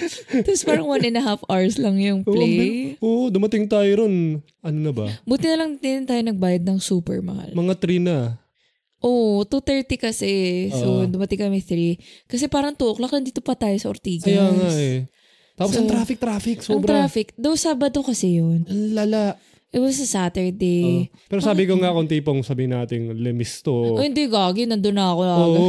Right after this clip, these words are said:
Speaker 2: wala. Wa-, wala pa kayo rito.
Speaker 1: Tabla-tabla.
Speaker 2: Ah, uy, alis na kami.
Speaker 1: Yeah. Like yung ginawa natin for Hamilton, right?
Speaker 2: Oo.
Speaker 1: Si Des na yung kinontrata.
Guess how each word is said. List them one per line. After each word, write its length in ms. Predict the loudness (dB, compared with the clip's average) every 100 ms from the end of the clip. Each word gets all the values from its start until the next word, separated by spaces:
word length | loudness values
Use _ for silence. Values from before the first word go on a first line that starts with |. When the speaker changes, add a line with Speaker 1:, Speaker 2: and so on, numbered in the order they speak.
| 4
Speaker 2:
wala. 160 | 4 2
Wa-, 300 | 0 0 0
wala 300 | 0 2 2
pa 160 | 2 4
kayo 160 | 4 6
rito. 160 | 4
Speaker 1:
Tabla-tabla. 400 | 4 4 4 2 -2 -4 -4
Speaker 2:
Ah, 240 | 0 2 2
uy, 240 | 2 2
alis 240 | 0 -2 -2
na 80 |
kami. 400 | -2 0 0 0 -4 -6
Speaker 1:
Yeah. 360 | -2 0 0
Like 240 | 0 0 0
yung 160 | 0
ginawa 320 | 2 0 -2
natin 320 | -2 -2 -2 -4
for 160 | -4
Hamilton, 560 | -2 0 0 -2 -2 0
right? 320 | 0 -2 -4
Speaker 2:
Oo. 140 | -6 -12 -14
Speaker 1:
Si 160 | -12 -6
Des 240 | -2 -2
na 160 | -2 -4
yung 160 | -4
kinontrata. 560 | -4 -4 -4 -6 -4 -6